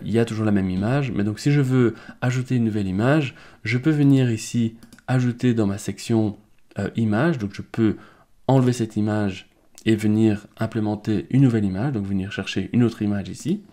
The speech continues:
Et je vais d'ailleurs en prendre une, comme ça je te montre un exemple, je dois en avoir une ici. Voilà,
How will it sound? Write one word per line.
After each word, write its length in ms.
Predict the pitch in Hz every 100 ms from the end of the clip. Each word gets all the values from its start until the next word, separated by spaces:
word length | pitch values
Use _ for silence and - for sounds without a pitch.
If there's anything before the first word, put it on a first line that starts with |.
| _ -
Et 220 | 135 104
je 80 | 107
vais 100 | 113
d'ailleurs 260 | 110 107
en 60 | 95
prendre 340 | - 101 - -
une, 300 | 123 143 - - _ -
comme 140 | -
ça 200 | - 90 117
je 100 | 104
te 120 | 98
montre 360 | 104 101 - -
un 120 | 98
exemple, 460 | 92 110 123 135 120
je 40 |
dois 120 | 104
en 40 | 104
avoir 240 | 101 101
une 120 | 90
ici. 400 | 90 - 147 - - _ - - - _
Voilà, 400 | 185 208 262 -